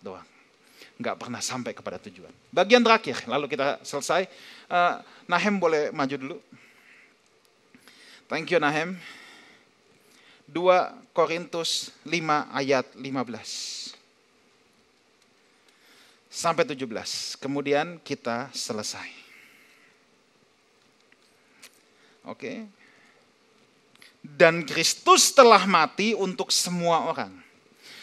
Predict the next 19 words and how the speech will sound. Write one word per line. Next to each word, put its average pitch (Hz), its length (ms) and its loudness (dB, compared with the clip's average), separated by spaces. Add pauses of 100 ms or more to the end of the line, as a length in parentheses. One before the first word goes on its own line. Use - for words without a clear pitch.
Supaya 247 640 12
mereka 208 400 10
yang 190 160 12
hidup 175 560 8
tidak 294 240 12
lagi 269 320 12
hidup 381 400 12
untuk 247 480 6
dirinya 196 320 4
sendiri, 165 480 0
tetapi 185 400 0
untuk 190 240 -2
Dia 330 480 8
yang 294 240 10
telah 339 320 10
mati 262 400 6 (160)
dan 165 160 4
dibangkitkan 156 880 -2
untuk 151 400 -8